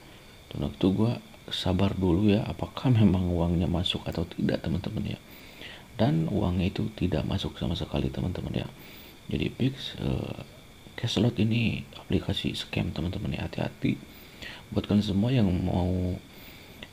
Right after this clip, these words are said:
eh, main, mending kalian pikir-pikir dulu, teman-teman, ya.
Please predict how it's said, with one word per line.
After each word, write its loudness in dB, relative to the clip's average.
eh, 2
main, 6
mending 4
kalian 2
pikir-pikir 0
dulu, 4
teman-teman, -2
ya. -2